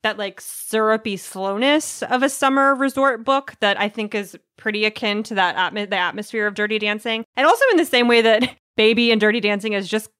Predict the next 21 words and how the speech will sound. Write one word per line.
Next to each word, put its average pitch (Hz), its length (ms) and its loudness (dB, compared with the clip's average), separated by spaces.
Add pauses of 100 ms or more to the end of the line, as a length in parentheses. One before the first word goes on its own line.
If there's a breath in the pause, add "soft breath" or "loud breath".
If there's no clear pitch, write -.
kind 196 280 -2
of 180 100 -2
a 180 60 -4
dingus. 185 520 -2
<laughs> 311 180 4
You 339 240 6
know, 277 160 4
Benji 269 400 4
has 220 220 2
that 214 280 4 (240)
naivete 226 720 2
that 214 140 4
he 226 140 -4
really 190 260 -4
resents. 185 580 -6
Like, 208 140 0
he 262 100 -2
wants 180 600 -6
to 247 100 -2
be 233 500 -2 (120)
more 214 1040 0